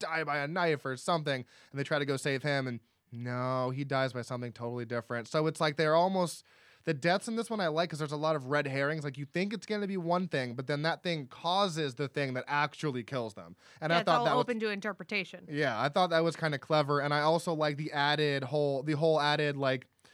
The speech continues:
Speaker 1: they see, they're looking to try and figure out in the picture how they're gonna be murdered. So that was kind of a new aspect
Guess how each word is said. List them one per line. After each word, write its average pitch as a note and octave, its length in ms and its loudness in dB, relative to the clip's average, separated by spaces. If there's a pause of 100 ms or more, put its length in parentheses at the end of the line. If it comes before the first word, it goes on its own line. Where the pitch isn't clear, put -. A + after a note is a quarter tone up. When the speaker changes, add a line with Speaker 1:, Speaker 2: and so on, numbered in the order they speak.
(520)
Speaker 1:
they D#3+ 180 2
see, F3+ 520 2
they're D#3+ 180 4
looking E3+ 320 0
to D3 80 -4
try D#3+ 140 -2
and C#3 100 -4
figure D3 320 0
out C#3 400 4
in D#3+ 120 -2
the C#3 60 -2
picture C#3+ 320 -6
how C3 600 -4
they're C3 120 -4
gonna B2 160 -4
be A2+ 120 -6
murdered. A2+ 360 -4
So D3 100 -4
that C#3+ 120 2
was D3+ 120 0
kind E3 160 -2
of C#3+ 80 -2
a C#3 60 -2
new C#3+ 800 0
aspect B2+ 640 -6